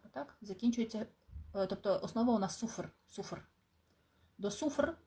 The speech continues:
додаємо закінчення о с е, імос із ен. Поїхали. Я страждаю. Нагадаю, суфрір. Працюємо зі словом,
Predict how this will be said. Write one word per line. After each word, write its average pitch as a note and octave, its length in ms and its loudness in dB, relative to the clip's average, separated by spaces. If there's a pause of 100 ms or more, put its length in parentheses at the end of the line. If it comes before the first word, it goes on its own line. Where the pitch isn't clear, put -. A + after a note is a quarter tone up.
(120)
додаємо F#3 880 0
закінчення A3+ 920 -2 (1120)
о G#3+ 220 0 (120)
с F3 280 -6 (100)
е, D4+ 180 -4 (840)
імос C4 440 4
із - 300 -10
ен. E3 220 -4 (2000)
Поїхали. F3 680 2
Я G#3 380 0
страждаю. F3+ 880 -2 (260)
Нагадаю, F3 640 -2
суфрір. G3+ 1000 -4
Працюємо G3 480 -2
зі F#3 100 -4
словом, F3+ 480 0